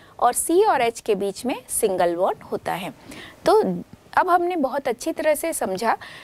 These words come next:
कि द्विबंध कब बनता है, जब दो इलेक्ट्रॉन की साझेदारी होती है प्रत्येक परमाणु द्वारा,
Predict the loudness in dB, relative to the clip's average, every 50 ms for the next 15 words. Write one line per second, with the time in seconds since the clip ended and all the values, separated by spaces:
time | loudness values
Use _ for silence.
0 | -20 _ 0 4 6 6 6 4 _ _ -6 -6 -4 0 2 4 6 6 6 4
1 | 2 0 -2 -6 _ 0 0 0 0 0 -6 -6 -6 -8 -8 -8 -6 -6 -8 -6
2 | -2 -2 -2 0 2 2 4 4 4 2 0 -2 0 0 0 0 0 0 -2 -2
3 | 0 2 2 2 2 0 0 0 0 0 0 -2 -6 -6 -8 -8 -6 -6 -6 -6
4 | -6 -6 -6 -8 -6 _ 2 2 2 2 2 -2 -2 -2 0 0 -2 -2 0 0
5 | 0 2 4 4 4 2 0